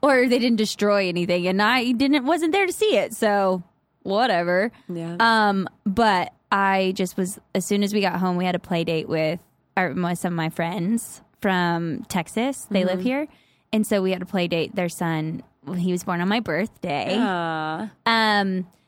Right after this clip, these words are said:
Speaker 1: and, uh, then we came home, and I was like,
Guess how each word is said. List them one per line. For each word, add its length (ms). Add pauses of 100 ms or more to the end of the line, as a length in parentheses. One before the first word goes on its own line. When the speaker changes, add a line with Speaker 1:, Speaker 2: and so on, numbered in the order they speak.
(220)
Speaker 1:
and, 720 (200)
uh, 420
then 800
we 560 (200)
came 180
home, 180
and 80
I 60
was 120
like, 220